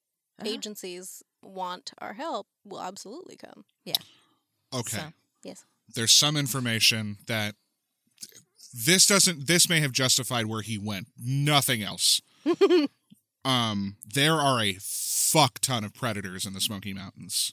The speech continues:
Speaker 2: Oh,
Speaker 1: Yeah.
Speaker 2: yeah.
Speaker 3: A lot of 'em.
Speaker 1: Yeah.
Speaker 2: Kill
Speaker 3: And a
Speaker 2: people.
Speaker 3: six-year-old child could very easily get swallowed by a snake. That's
Speaker 1: Yeah.
Speaker 3: one.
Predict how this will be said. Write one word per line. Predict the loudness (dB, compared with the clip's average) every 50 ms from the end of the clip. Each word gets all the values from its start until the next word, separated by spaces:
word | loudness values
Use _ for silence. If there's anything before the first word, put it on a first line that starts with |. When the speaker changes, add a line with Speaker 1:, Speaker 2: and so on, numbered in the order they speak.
| -8 -4
Speaker 2:
Oh, | 0
Speaker 1:
Yeah. | 2 2 2
Speaker 2:
yeah. | 2 0
Speaker 3:
A | -2
lot | -4 -4 -4 -2 -2 -2 -4
of | -6 -8 -10
'em. | -12 -14 -16 -12 -4
Speaker 1:
Yeah. | -2 -2 -2
Speaker 2:
Kill | -2 -4 -6
Speaker 3:
And | -6
a | -4
Speaker 2:
people. | -2 2 4
Speaker 3:
six-year-old | 6 8 8 8 6 6 4 4 4 4 2 0 0 0
child | 2 4 6 6 6 6 4 2 -4 -8 -10 -12 -12 -14 _ _ _ _ _ _ _ _ _ _ _ _
could | -10 -8 -8 -8 -8 -12 _ _ _
very | -8 -6 -4 -2 0 0 2 2 2 2 2 0
easily | 0 0 0 -2 0 0 -2 -2
get | -4 -4 -2
swallowed | -2 -2 -2 -4 -6 -6
by | -8 -10
a | -4 0
snake. | 0 0 0 -2 -6 -12 -18 -20 _ _ _ _ _ _ _ _ _ _ _ _ _ _ _ _ _ _ _ _ _ _ _ _ _ _ _ _ _ _ _ _ _
That's | -6 -2 -2 -2 -2
Speaker 1:
Yeah. | -4
Speaker 3:
one. | -6 -10 -12